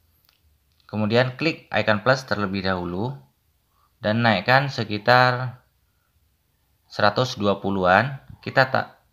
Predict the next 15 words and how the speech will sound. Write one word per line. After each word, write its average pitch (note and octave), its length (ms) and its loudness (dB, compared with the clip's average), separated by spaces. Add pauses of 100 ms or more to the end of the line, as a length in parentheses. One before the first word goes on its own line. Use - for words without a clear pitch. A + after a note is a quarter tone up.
(100)
tahan A#2 560 4
dan D3+ 400 0
geser B2 400 -4
ke - 160 -14
kiri. G2+ 480 -8 (720)
Kemudian A2 400 0
kita D3+ 320 -2
klik E3 240 -6
icon G#2+ 320 -4
plus G#2+ 240 -2
lagi, G2 560 -4 (320)
kita C3 320 0
kembalikan A2+ 560 0
ke B2+ 240 0
posisi B2+ 720 -2